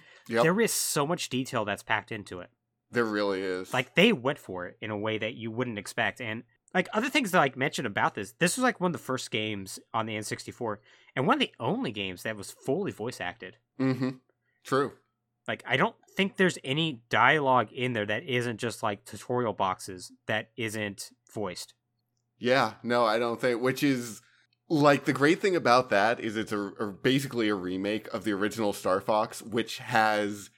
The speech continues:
Speaker 1: gibberish voice acting
Speaker 2: Mm-hmm.
Speaker 1: through and through.
Speaker 2: Yep.
Speaker 1: Um, so that's kind of fun 'cause it, it at least gives every character, like, a tone of voice.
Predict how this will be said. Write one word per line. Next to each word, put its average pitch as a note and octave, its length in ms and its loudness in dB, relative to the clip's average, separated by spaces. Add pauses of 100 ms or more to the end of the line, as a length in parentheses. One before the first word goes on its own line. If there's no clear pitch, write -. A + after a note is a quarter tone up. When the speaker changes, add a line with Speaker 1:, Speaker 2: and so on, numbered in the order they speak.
(560)
Speaker 1:
gibberish B2 480 0
voice C#3 320 -4
acting D#3 540 -4 (160)
Speaker 2:
Mm-hmm. C3 180 -4
Speaker 1:
through B2 220 2
and A2 120 -2
through. A2+ 400 -2 (200)
Speaker 2:
Yep. B2 220 -2 (640)
Speaker 1:
Um, G#2+ 640 2 (420)
so D3+ 120 0
that's F3+ 240 8
kind F#3 180 2
of - 60 -2
fun C3+ 160 2
'cause B2+ 180 -6
it, B2 180 2 (120)
it D3 200 4
at C#3 220 0
least F3 260 0
gives C#3 220 2 (100)
every A#2+ 320 2
character, A2+ 500 2
like, G#2 340 0
a F#2 120 -6
tone A2+ 680 -4
of C3+ 180 -6
voice. C#3+ 600 -8